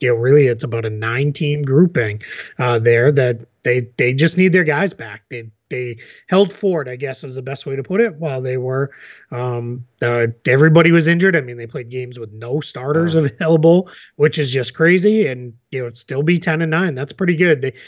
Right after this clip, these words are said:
Speaker 1: they, they had the eight and two start, which, you know, clearly buoyed that. But yeah, you get Embiid back, get some of the other guys back, you're gonna probably look pretty good.
Speaker 2: Yeah,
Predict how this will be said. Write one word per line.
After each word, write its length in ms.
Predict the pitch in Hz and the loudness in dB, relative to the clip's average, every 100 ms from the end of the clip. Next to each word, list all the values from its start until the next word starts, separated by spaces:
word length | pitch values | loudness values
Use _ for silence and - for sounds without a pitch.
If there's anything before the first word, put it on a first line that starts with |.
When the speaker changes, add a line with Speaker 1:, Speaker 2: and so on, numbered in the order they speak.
| - _ | -20 _
Speaker 1:
they, 180 | 139 123 _ | -10 -10 _
they 80 | 139 | -8
had 120 | 131 | -4
the 120 | 139 | 0
eight 160 | 151 143 | 0 0
and 80 | 151 | -6
two 160 | 185 | -6
start, 400 | 156 - 202 208 | -6 -4 -4 -2
which, 340 | 143 147 - - | -2 -4 -4 -10
you 80 | |
know, 80 | 123 | -12
clearly 400 | 113 - 143 147 | -8 -4 0 0
buoyed 360 | 139 135 160 170 | -2 0 0 2
that. 260 | 214 220 | 2 0
But 180 | 220 120 113 - _ | -4 -10 -10 -20 _
yeah, 120 | 165 | 0
you 100 | 156 | 2
get 160 | 135 | 2
Embiid 320 | 147 139 156 165 | 2 0 -4 -2
back, 260 | 196 190 | -2 -4
get 160 | 143 123 | -8 -12
some 140 | 139 | -12
of 40 | 131 | -4
the 100 | 143 | -2
other 120 | 175 | -2
guys 220 | 185 190 | -4 -6
back, 320 | 185 214 220 | -8 -10 -4
you're 100 | 196 | -2
gonna 140 | 214 214 | -2 0
probably 260 | 220 208 | 2 2
look 160 | 208 208 | 0 -2
pretty 180 | - 190 | -4 0
good. 280 | 196 127 - _ | -2 -2 -10 _
Speaker 2:
Yeah, 180 | 147 160 | -4 -4